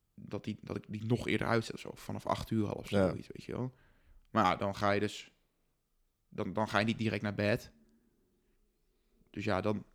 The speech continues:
Speaker 1: dat is, dat is ook
Speaker 2: Ja.
Speaker 1: wel weer. Dan, dan denk je dus de hele avond na van, eh,
Speaker 2: Wat mis
Speaker 1: heb
Speaker 2: ik?
Speaker 1: ik, heb ik al berichtjes of zo?
Speaker 2: Ja.
Speaker 1: Weet je wel? Ja,
Speaker 2: fomo.
Speaker 1: dat, dat is ook, dat, dat slaat ook helemaal nergens op eigenlijk. Dat is ook niet goed.
Speaker 2: Nee,
Speaker 1: Maar
Speaker 2: maar
Speaker 1: ja, het, weet je,
Speaker 2: ja,
Speaker 1: je
Speaker 2: maar
Speaker 1: moet
Speaker 2: stel,
Speaker 1: gewoon
Speaker 2: er gebeurt wat, weet je wel? Of,
Speaker 1: Ja,
Speaker 2: of er is dan
Speaker 1: precies,
Speaker 2: een keer,
Speaker 1: precies.
Speaker 2: eh,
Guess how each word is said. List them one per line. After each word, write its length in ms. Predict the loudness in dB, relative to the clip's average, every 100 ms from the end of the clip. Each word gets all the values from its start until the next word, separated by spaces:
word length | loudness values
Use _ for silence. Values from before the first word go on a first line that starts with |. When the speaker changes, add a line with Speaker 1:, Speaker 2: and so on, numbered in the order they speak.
| _ _ _ -20 -20 _ _ _ _ _ _ _ _ _
Speaker 1:
dat 160 | -6 -2
is, 260 | -2 -4
dat 100 | -8 -6
is 60 |
ook 60 | 2
Speaker 2:
Ja. 60 | 6
Speaker 1:
wel 100 | 6
weer. 300 | 4 0 -10 _ _ _ _ -20 -20 _ _ _ _ _
Dan, 160 | -2
dan 240 | 0 2 2
denk 200 | 2 0
je 60 |
dus 100 | -2
de 60 | 0
hele 140 | 0
avond 380 | 2 0 0 -2
na 180 | -2 -2
van, 160 | 0 0
eh, 280 | 2 2 0 -6 -20 -6
Speaker 2:
Wat 140 | 2
mis 120 | 4
Speaker 1:
heb 80 | 6
Speaker 2:
ik? 60 | 6
Speaker 1:
ik, 60 | 6
heb 100 | 6
ik 60 |
al 120 | 6
berichtjes 380 | 6 2 0 -4
of 60 | -2
zo? 220 | 2 6
Speaker 2:
Ja. 240 | 8 8
Speaker 1:
Weet 140 | 4 0
je 60 | 0
wel? 100 | 6
Ja, 60 |
Speaker 2:
fomo. 340 | 10 10 10 4
Speaker 1:
dat, 100 | 2
dat 100 | 2
is 60 |
ook, 120 | 2
dat, 220 | 4 2 2
dat 100 | 2
slaat 200 | 4 6
ook 60 |
helemaal 200 | 6 6
nergens 200 | 4 0 -2
op 100 | -2
eigenlijk. 380 | -2 -2 -4 -6
Dat 260 | -16 -10
is 40 | -8
ook 100 | -6
niet 120 | -4
goed. 240 | -4 -4 -8
Speaker 2:
Nee, 140 | 6 10
Speaker 1:
Maar 80 | 12
Speaker 2:
maar 140 | 12
Speaker 1:
ja, 260 | 12 10 8
het, 160 | 4 -4 _
weet 200 | 0 4
je, 80 | 2
Speaker 2:
ja, 60 |
Speaker 1:
je 80 | 2 -4 -8
Speaker 2:
maar 100 | 6
Speaker 1:
moet 100 | 8
Speaker 2:
stel, 140 | 12 12
Speaker 1:
gewoon 140 | 12
Speaker 2:
er 60 | 12
gebeurt 300 | 12 12 12
wat, 220 | 8 6
weet 140 | 2
je 60 | 2
wel? 160 | 2 6
Of, 60 |
Speaker 1:
Ja, 200 | 8 10
Speaker 2:
of 60 | 8
er 60 | 6
is 100 | 0
dan 100 | 2
Speaker 1:
precies, 300 | 4 4 2
Speaker 2:
een 60 |
keer, 80 | 2
Speaker 1:
precies. 380 | 4 4 4
Speaker 2:
eh, 60 | 2